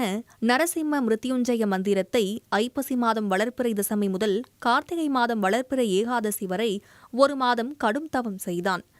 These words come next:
சிறுவனின் தவத்தை மெச்சிய மகாவிஷ்ணு அவனுக்கு காட்சி கொடுத்து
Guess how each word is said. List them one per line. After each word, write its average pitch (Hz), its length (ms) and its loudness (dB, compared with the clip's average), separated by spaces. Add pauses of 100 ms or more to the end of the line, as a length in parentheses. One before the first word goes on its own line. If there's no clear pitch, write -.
(260)
சிறுவனின் 339 480 0
தவத்தை 240 420 0
மெச்சிய 202 440 -2
மகாவிஷ்ணு 214 680 -2 (140)
அவனுக்கு 202 440 0
காட்சி 196 340 -2
கொடுத்து 202 380 0